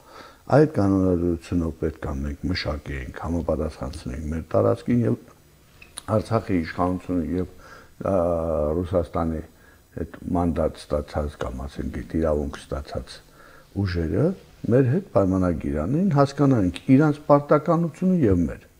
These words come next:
Քանի որ ընդհանրապես ոչ մի բան չկա, դուք ջահել եք, չգիտեք, կամենդասկի չասա, հա, ասենք, պասպորտը ստուգենք, անձնագիրը ստուգենք, բաց թողենք, ը, բա-, բանդ, ը, ստուգ-, հասկանում եք, դա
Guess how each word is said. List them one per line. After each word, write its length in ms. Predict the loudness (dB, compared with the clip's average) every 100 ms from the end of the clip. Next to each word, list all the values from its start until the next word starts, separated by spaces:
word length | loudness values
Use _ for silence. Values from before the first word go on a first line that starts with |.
| -20 -20 -20 -4
Քանի 240 | 2 6
որ 80 | 6 6
ընդհանրապես 500 | 6 4 4 0 0
ոչ 140 | -2
մի 140 | -2 -4 -4
բան 180 | -6
չկա, 260 | -6 4 4 4
դուք 160 | -2 -4 0
ջահել 320 | 2 2 0
եք, 160 | -6 -12
չգիտեք, 480 | -10 -4 0 -2 0 -2 -2 -14 -20 -10 2
կամենդասկի 720 | 6 6 6 4 4 2 0
չասա, 420 | 2 0 0 0
հա, 140 | 2 2
ասենք, 340 | 0 -4 -4 -8 -20 -20 -20 _ 6
պասպորտը 500 | 6 6 2 0 -2 -6 -6
ստուգենք, 500 | -4 -2 -4 -6 -4 -2
անձնագիրը 500 | 0 0 0 0 -2
ստուգենք, 640 | -6 -4 0 2 2 2
բաց 240 | -2 -2 -6
թողենք, 360 | -6 -4 -6 -10
ը, 240 | -6 -4 -2 2
բա-, 160 | 2 2 0 -2
բանդ, 340 | -2 -4 -8 -20 -20 -20 -10
ը, 180 | -4 -4 -4 -8 -12
ստուգ-, 340 | -10 -10 -12 -14 -4
հասկանում 360 | -4 -2 -4 -2
եք, 140 | -2
դա 120 | 0